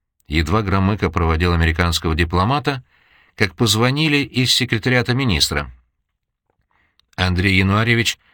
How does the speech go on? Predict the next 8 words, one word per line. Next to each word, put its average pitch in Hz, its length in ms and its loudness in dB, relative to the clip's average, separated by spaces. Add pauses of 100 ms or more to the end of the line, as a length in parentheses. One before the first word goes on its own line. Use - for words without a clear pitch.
(140)
ждет 90 360 2
вас 101 220 0
на 110 100 0
совещание». 80 800 0 (680)
«Он 71 200 -2
один?» — 90 420 -2 (360)
уточнил 78 460 0
Громыко. 82 580 0